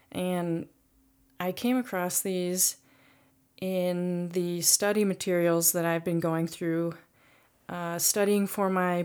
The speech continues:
pastoral credentials. So it's just interesting to be able to see some of those come up in the books, and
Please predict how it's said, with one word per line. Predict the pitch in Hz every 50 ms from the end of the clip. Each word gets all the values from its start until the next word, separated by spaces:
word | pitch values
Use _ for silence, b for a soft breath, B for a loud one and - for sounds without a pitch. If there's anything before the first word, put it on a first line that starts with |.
| 170 -
pastoral | - 202 180 180 175 - - 180 170 175 175 180
credentials. | 175 - 202 170 170 165 170 175 - 233 233 233 240 - - - b b b b b b b b b b b b b b _ _ _ _ _
So | - - - - - 190 180 180 175 175 175 170 170 175 170 B B B B B B _ _ _ _ _ _ _ _ _ _ _ - - - -
it's | - 214 202 202
just | 226 220 - -
interesting | 202 202 202 214 202 - - - 208 202 196 190
to | - 202
be | 165 190 190 190 185
able | 180 175 180 175
to | - - 190 175 170 170 170 165 165 165 165 147 B B B B _
see | - - - 190 190 196
some | 190 - 214 208
of | 202 196 190
those | 196 196 190 190 185 -
come | - - 196 180 175
up | 170 175 175 -
in | 190 180
the | 180 170
books, | 151 - 160 185 208 - - - - -
and | - 175 175 170 165 165 160 151